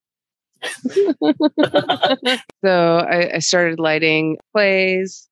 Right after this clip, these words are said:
and doing different concerts. And the Navy Band came to play at my theater. It was in Twin Falls, Idaho.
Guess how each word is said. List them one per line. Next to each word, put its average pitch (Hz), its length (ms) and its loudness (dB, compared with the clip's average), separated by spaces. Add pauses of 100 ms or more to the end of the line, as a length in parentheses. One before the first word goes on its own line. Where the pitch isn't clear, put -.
(180)
and 131 800 -4
doing 151 480 2
different 156 320 -6
concerts. 185 760 -4 (140)
And 143 640 0 (680)
the 156 480 -2
Navy 220 260 2
Band 131 420 0
came 131 260 2
to 135 100 -4
play 127 420 -2 (300)
at 135 300 0 (100)
my 143 100 2
theater. 135 500 2
It 160 140 -8
was 139 180 -6
in 131 240 0 (140)
Twin 147 140 0
Falls, 151 180 -2
Idaho. 131 380 -2